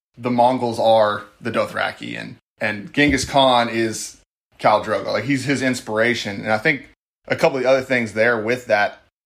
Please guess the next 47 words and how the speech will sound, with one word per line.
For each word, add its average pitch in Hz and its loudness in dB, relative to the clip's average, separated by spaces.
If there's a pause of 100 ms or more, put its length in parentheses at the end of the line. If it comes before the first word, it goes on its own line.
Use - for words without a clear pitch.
and 117 -2
I 107 -2
mentioned 123 -2
this 110 -6
on 110 -6
the 101 -12
previous 117 -4
recording, 131 0
but 110 -4
just 131 -6
kind 151 2
of 110 -4
the 117 4
demeanor 113 0 (420)
and 113 -2
the, 107 4
the 117 -4
way 123 2
that 120 -4
Khal 123 0
Drogo 117 -2
is 104 -8
seen 135 0
is 107 -6
pretty 202 -4
much 135 2 (400)
my 147 2
interpretation 135 -2
of 104 -6
how 110 0
Genghis 117 -6
Khan 135 0
was 107 -8
seen. 117 -8 (240)
You 117 -6
know, 107 2
he, 127 0
he 147 0
is 151 2
the 127 2
leader, 120 0
but 117 -8
he's 131 -6
not, 131 0
like, 120 2
really 123 -2
above 143 0